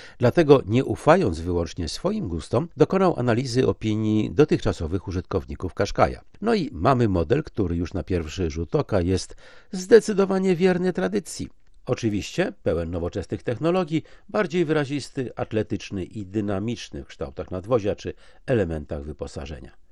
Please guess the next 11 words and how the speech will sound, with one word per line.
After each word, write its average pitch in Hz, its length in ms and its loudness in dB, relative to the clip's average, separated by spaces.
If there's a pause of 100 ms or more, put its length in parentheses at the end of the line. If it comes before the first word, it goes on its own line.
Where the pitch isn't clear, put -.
(460)
Ale 202 240 4
przy - 260 -6
tym, 69 380 -8
znów 160 300 -6
cytując 85 440 -6
wypowiedź 87 440 -6
Matta 87 260 -6
Weavera 95 540 -2
dla 80 260 -6
The 117 140 -8
Sun, 113 320 -8